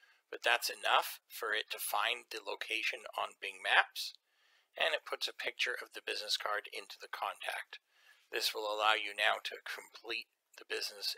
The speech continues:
information quickly and easily. When you start working with your leads in D three sixty-five sales, you can quickly and easily update values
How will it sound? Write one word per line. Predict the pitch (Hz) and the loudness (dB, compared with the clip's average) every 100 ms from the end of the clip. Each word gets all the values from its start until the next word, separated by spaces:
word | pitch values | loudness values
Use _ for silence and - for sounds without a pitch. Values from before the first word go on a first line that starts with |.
| - | -8
information | 98 - 104 117 147 143 139 - _ _ _ - | -14 -14 -4 -2 0 -2 -4 -10 _ _ _ -6
quickly | - 135 - 113 - | 0 0 -2 -10 -10
and | - - | -10 -12
easily. | 82 - - - - _ _ _ _ _ _ _ _ _ - - _ _ _ _ _ _ _ _ _ _ _ _ _ _ _ _ _ _ _ - | -10 -10 -8 -12 -14 _ _ _ _ _ _ _ _ _ -20 -20 _ _ _ _ _ _ _ _ _ _ _ _ _ _ _ _ _ _ _ -16
When | 123 120 | -12 4
you | |
start | - 143 151 - | 6 10 8 6
working | 120 123 160 156 160 - | 0 0 0 -4 -6 -10
with | 120 110 | -8 -4
your | 107 107 104 - - _ _ | 0 0 0 -6 -20 _ _
leads | 101 101 101 - - - | -16 -16 -12 -8 -8 -8
in | 113 110 | -14 -12
D | 110 | -10
three | 101 - 110 | -8 -4 -2
sixty-five | 107 - - - 104 - | -2 -4 -8 -6 -4 -2
sales, | - 98 95 95 - - _ _ _ _ _ _ _ | -4 -4 -8 -8 -12 -12 _ _ _ _ _ _ _
you | 117 127 | -10 -8
can | - 147 139 156 _ _ _ _ _ | 0 2 2 -8 _ _ _ _ _
quickly | - 170 214 - 117 117 | -2 0 0 -2 -8 -6
and | 117 123 | -6 -8
easily | 131 165 - 110 107 - | -6 -4 -2 -4 -8 -2
update | 120 - - 147 - - | -2 -2 -2 -2 -4 -2
values | 107 110 123 104 101 95 - | 4 4 2 -6 -10 -8 -8